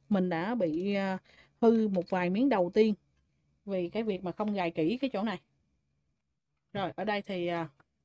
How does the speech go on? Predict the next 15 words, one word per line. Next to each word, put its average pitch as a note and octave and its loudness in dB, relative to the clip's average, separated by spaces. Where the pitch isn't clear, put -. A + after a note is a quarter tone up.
mình F#3 -2
sẽ G3 -4
gài F#3 0
cái A3+ -2
vị F#3+ 0
trí A#3+ 2
số C4 0
hai A3 -2
trước. B3+ 2
Và F3 0
khi A#3+ 8
mà G3+ 4
bạn F#3 0
gài F#3 0
á, A#3+ 0